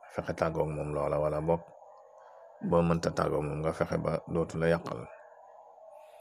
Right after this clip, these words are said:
ba dootu la yàqal. Waaye lii daal tegtal la yoo xam ne tegtal la boo xam ne ñaare ku ko def da nga bari ñu la seet si.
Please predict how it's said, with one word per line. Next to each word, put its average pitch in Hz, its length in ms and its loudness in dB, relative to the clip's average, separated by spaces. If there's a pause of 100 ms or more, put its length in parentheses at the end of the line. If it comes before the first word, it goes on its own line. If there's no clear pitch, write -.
(600)
ba - 80 0
dootu - 240 -6
la - 160 -2
yàqal. - 240 -4
Waaye 69 240 0
lii 87 100 4
daal 82 220 0
tegtal 82 320 -2
la 73 80 2
yoo 71 160 -2
xam 67 240 -6
ne 87 80 -2 (1500)
tegtal 85 320 0
la 82 160 2
boo 80 80 -2
xam 82 160 -2
ne 82 80 -2
ñaare 78 260 0
ku 87 140 -2
ko 87 80 2
def 82 240 0
da - 80 -4
nga 80 160 0
bari 80 240 0
ñu 80 80 -4
la 78 100 -4
seet 87 240 -2
si. - 140 -6